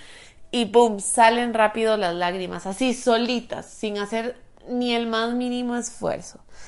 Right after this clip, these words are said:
También es esa fase donde cualquier canción que escuchas es directamente proporcional a lo que estás pasando o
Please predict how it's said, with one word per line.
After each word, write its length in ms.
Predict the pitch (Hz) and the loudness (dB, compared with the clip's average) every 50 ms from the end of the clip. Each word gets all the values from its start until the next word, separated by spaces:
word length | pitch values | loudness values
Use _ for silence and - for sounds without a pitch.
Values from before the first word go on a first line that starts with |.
| - - - - - - - | -18 -18 -18 -20 -20 -6 4
También 520 | - 226 233 240 233 247 247 240 247 262 | 6 6 6 6 4 2 0 0 0 -2
es 120 | 269 277 247 | -2 0 0
esa 240 | 254 247 240 247 - | 0 0 0 0 2
fase 320 | 233 226 214 214 214 240 | 4 4 4 4 2 0
donde 340 | 254 254 240 220 208 196 196 | 0 0 0 0 0 -2 2
cualquier 460 | - 202 196 196 190 - 214 208 208 | 2 2 2 2 0 0 0 0 0
canción 560 | - 233 220 226 214 214 226 214 214 226 220 | -2 -2 -2 -2 -4 -2 -2 -2 -2 -2 -2
que 100 | 214 226 | -2 -2
escuchas 760 | 226 226 - - - 233 247 254 247 - 269 240 240 - 196 - - - - - - - - - - - - - - - - - - - - - - - - | -4 -4 -6 -8 -6 -4 -4 -4 -2 0 0 0 0 -2 -6 -8 -12 -18 -20 -20 -20 -20 -20 -20 -20 -20 -20 -20 -20 -20 -20 -20 -20 -20 -20 -20 -20 -4 0
es 440 | 220 214 220 220 214 - - - - - - - - | 2 2 2 2 0 -4 -8 -10 -12 -14 -16 -14 -12
directamente 680 | 214 196 226 226 220 220 220 - 233 226 233 226 226 226 | -6 0 2 4 4 4 4 2 0 0 0 0 -2 0
proporcional 580 | 226 233 226 226 226 214 214 208 190 185 185 | 0 0 0 0 -4 -6 -4 -4 0 2 4
a 80 | 190 202 | 4 4
lo 160 | 214 214 208 | 4 2 0
que 80 | - 202 | -2 -8
estás 240 | 190 - 196 190 - | -8 -6 -6 -8 -6
pasando 540 | - 214 214 - 247 233 233 240 233 - - | -6 -6 -2 2 2 2 2 2 0 0 6
o 440 | - 269 269 254 247 277 339 440 - | 8 8 10 10 8 6 2 0 -6